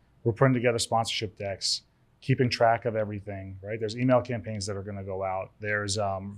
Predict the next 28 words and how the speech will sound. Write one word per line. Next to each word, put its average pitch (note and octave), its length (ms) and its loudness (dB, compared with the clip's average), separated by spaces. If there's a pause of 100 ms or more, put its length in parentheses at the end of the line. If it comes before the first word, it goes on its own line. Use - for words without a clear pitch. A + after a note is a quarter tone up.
r-, G#2+ 160 -10
there's G#2 280 -4
the G#2 80 -6
run A#2+ 180 4
of A2 100 0
show. A#2 360 2
There's G2 260 -4
all B2 180 0
these B2 160 2
other A#2 160 0
pieces A#2 640 -4 (480)
to B2 260 6
have A#2+ 260 8
delivery, A#2+ 380 2
and D3 60 0
then D#3+ 60 2
we C3+ 60 0
have - 80 -4
to C3 60 -6
deliver A2 360 -4
that. F2 220 -12 (160)
We B2 80 0
have C3 140 10
to D3 80 4
ensure C#3 640 4 (400)
that B2 140 10
we're A#2 180 4
over-delivering A2 920 2